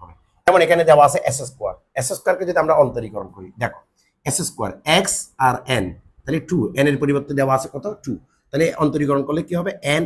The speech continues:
এক্স এন মাইনাস ওয়ান, অর্থাৎ টু এক্স টু মাইনাস ওয়ান, তো টু থেকে ওয়ান গেলে কত থাকবে?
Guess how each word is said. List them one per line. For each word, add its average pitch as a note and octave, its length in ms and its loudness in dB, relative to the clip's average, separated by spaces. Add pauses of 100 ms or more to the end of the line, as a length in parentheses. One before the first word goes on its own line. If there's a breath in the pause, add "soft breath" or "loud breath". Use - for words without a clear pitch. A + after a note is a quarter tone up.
(140)
এক্স F#3+ 120 -4 (100)
এন F3+ 160 2
মাইনাস B2 280 -4
ওয়ান, F#2+ 120 -10 (160)
অর্থাৎ C#3 260 -6 (420)
টু D#3+ 80 2 (240)
এক্স G#3 140 -2 (260)
টু E3+ 80 -2 (120)
মাইনাস F#3+ 320 0
ওয়ান, G#2 160 -4 (240)
তো C#3+ 60 -10 (100)
টু F3+ 80 -4 (100)
থেকে G#3 200 -4
ওয়ান D#3+ 180 6
গেলে C#3+ 200 -2
কত - 100 -12 (140)
থাকবে? E3+ 220 -4